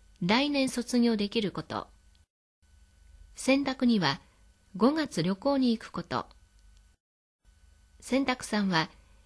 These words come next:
エイチエスケーの高等試験に合格すること。選択四はいい仕事を見つけること。正解は選択三、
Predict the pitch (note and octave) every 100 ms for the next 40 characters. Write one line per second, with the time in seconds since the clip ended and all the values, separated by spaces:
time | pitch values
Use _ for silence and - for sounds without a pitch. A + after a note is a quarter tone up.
0 | - - - - D#4+ - - D4+ G3+ D#3+
1 | B3 C#4 C#4+ C#4+ - B3 F3 C#3 F3+ G#3+
2 | A3+ - F3+ E3+ E3 - C3 - - -
3 | - - - _ _ _ _ _ _ _
4 | - _ - _ _ - - - - C4
5 | B3+ B3 A#3+ G3+ D3 C#3+ - - - _
6 | - D#4 C4 - G#3 G#3+ - F#3 F3 F3+
7 | F#3+ - A#3 F#3+ D#3 - F#2+ - - -
8 | - - - _ - _ _ _ _ _
9 | _ - _ _ _ _ _ _ - -
10 | C4 C4+ C4+ B3 G3 G3 - - - B3
11 | B3 A3 - - E3+